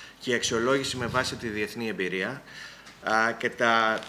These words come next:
υπόλοιπα τμήματα της μελέτης θα αναλυθούν, ε, από τον κύριο Μαραγκό και τον κύριο Μητσό και τον κύριο Ξηρογιάννη και σαφώς θα έχουμε πολύ περισσότερα να πούμε στο συνέδριο.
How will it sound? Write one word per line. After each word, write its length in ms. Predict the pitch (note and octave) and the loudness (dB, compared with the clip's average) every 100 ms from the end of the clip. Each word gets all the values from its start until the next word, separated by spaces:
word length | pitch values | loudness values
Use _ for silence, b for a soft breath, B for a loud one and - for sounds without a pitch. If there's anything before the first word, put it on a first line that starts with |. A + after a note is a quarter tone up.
| - | -10
υπόλοιπα 720 | A#2 C3 C#3+ C3+ C#3 C3 B2 | -4 2 2 4 6 6 4
τμήματα 360 | B2 C3+ D3+ B2+ | -2 0 0 0
της 160 | F#2+ - | -2 -4
μελέτης 440 | G2 A#2 B2 C#3 | -2 -2 0 -2
θα 80 | C3 | 0
αναλυθούν, 520 | A#2+ A2 G#2+ A#2+ B2+ | -2 -2 -4 -6 -2
ε, 180 | B2+ A#2+ B B B - | -2 -4 B B B -2
από 280 | A2+ A#2 A2+ | 0 2 -2
τον 140 | G#2+ | -4
κύριο 280 | G2+ A#2+ A#2+ | -2 -2 0
Μαραγκό 440 | A2 F#2+ G2 A#2 | 0 0 0 -2
και 100 | - | -4
τον 120 | - | -6
κύριο 180 | A2+ A2 | -4 -4
Μητσό 260 | G2+ F#2+ A2+ | -4 -6 -6
και 140 | G#2+ | -4
τον 100 | G2+ | -6
κύριο 160 | G#2 G2 | -6 -6
Ξηρογιάννη 680 | - G2 G2 F#2 A2 C3+ D3 D3 | -4 -4 -2 0 0 0 -6 0
και 180 | D#3 | 2
σαφώς 460 | D3 - A2 D3+ D3+ | 4 2 2 2 2
θα 80 | C#3 | 0
έχουμε 240 | C3+ D3 | -2 -2
πολύ 260 | C3+ B2 D3 | 0 0 2
περισσότερα 480 | C3+ - C3 B2+ G#2+ | 2 2 2 2 2
να 120 | G2+ | 0
πούμε 220 | C3 C3+ | 0 -2
στο 160 | B2+ A#2 | -2 -2
συνέδριο. 520 | A2 A2+ F#2 F2 | 2 2 2 0